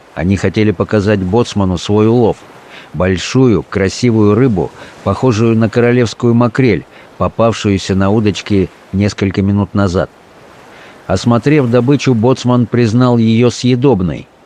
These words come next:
и матросы принялись потрошить ее и чистить. У этой рыбины была пасть, полная длинных и острых зубов,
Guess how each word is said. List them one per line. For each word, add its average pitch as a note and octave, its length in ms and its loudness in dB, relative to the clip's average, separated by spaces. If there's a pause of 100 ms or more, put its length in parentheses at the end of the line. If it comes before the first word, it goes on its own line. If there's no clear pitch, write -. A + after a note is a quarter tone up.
(180)
и G#2 80 0
матросы A#2+ 640 0
принялись A2+ 580 0
потрошить A2 720 0
ее G2+ 480 2
и G2+ 140 -2
чистить. - 580 -6 (920)
У G2+ 120 0
этой B2 320 2
рыбины B2+ 340 2
была A#2+ 280 2
пасть, - 580 -4 (180)
полная A#2 540 2
длинных G#2+ 680 2 (120)
и A2 100 2
острых A2+ 500 0
зубов, A2 520 0